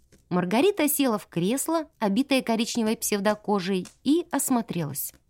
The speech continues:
Надо же, даже не скажешь, что этот кабинет находится глубоко под пластами серых азотных льдин,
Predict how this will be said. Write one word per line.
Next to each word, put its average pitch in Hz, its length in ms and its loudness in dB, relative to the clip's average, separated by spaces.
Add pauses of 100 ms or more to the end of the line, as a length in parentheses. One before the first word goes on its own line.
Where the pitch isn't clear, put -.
(160)
Надо 160 420 2
же, - 220 -8 (340)
даже 294 280 2
не 415 140 2
скажешь, 190 420 -2
что - 360 -6
этот - 240 -6
кабинет 202 640 0
находится 277 600 -2
глубоко 226 580 0
под - 200 -6
пластами 254 560 0
серых 277 540 0
азотных 247 560 -2
льдин, 285 540 2